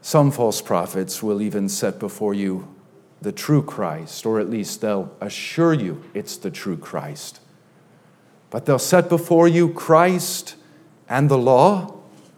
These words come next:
or they'll set before you Christ and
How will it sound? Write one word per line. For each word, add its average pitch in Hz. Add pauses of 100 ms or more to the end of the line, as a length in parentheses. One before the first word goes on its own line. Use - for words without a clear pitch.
(580)
or 104
they'll 117
set 131
before 120
you 120
Christ 110 (100)
and 98